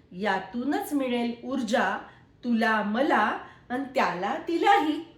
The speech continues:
त्यासाठी पुनः पुन्हा, त्यासाठी पुनः पुन्हा व्हायला हव्यात भेटी, त्यासाठी पुनः पुन्हा व्हायला हव्यात भेटी. बसून भेटा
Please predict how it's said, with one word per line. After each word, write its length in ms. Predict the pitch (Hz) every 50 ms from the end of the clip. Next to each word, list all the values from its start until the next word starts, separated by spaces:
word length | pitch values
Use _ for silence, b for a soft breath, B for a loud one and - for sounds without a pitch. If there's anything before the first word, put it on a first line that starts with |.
| - - - - - - - - - _ _ _ - _ _ _ _ _ _ _ _ - _ _ _ _ _ _ _ _ _ _ _ _ _ -
त्यासाठी 720 | 285 302 349 403 403 - - 262 240 233 - - 311 359
पुनः 320 | - - 254 233 233 247
पुन्हा, 560 | 247 - - - 233 214 208 202 214 185 170 - - - - - _ _ _ _ _ _ _ _ _ _ _ _ _ _ _ -
त्यासाठी 640 | 175 170 185 226 240 - - 180 175 - - 233
पुनः 320 | 247 - - 226 196 202 254
पुन्हा 480 | 285 - - 269 226 214 202 190 190 190 - B B B B B B B B
व्हायला 440 | - 190 175 190 180 175 180 190 208
हव्यात 540 | 240 349 330 247 214 185 175 196 196 214 294
भेटी, 760 | - 226 277 269 285 - - - 240 233 233 233 240 - b b b b b b b b b b b b _ _ -
त्यासाठी 720 | 202 196 196 220 285 294 - - 233 214 220 - - 262 302
पुनः 320 | 311 - 269 233 233 254
पुन्हा 500 | 277 269 - - 254 233 233 226 240 269
व्हायला 460 | 302 247 220 196 190 180 185 185 202 247
हव्यात 480 | - - - 247 247 240 226 190 175 -
भेटी. 680 | 190 175 175 175 - 285 277 240 226 240 294 - B B B B B B B B B B -
बसून 680 | 233 233 233 294 294 302 - - - 392 440 453 427 339
भेटा 720 | 311 302 302 - - 269 262 269 269 262 269 294 - -